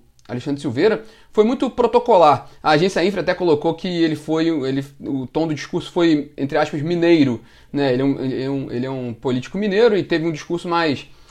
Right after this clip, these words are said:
com aquele perfil mineiro, né? De, de falar pouco e ser, ser educado, também não abrir muito o jogo,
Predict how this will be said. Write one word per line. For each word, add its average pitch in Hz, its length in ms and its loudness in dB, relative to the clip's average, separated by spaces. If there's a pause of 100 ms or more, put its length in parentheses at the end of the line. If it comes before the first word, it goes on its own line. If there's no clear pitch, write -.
(120)
com 143 80 -6
aquele 160 200 0
perfil 160 360 -2
mineiro, 175 460 2
né? 156 140 0
De, 131 240 -4
de 135 280 -2
falar 131 260 -6
pouco 190 360 -2
e - 20 -4
ser, 143 380 -2 (320)
ser - 160 -6
educado, 170 460 2
também 160 180 2
não 170 160 4
abrir 147 220 2
muito 156 320 2
o 120 40 0
jogo, 170 420 8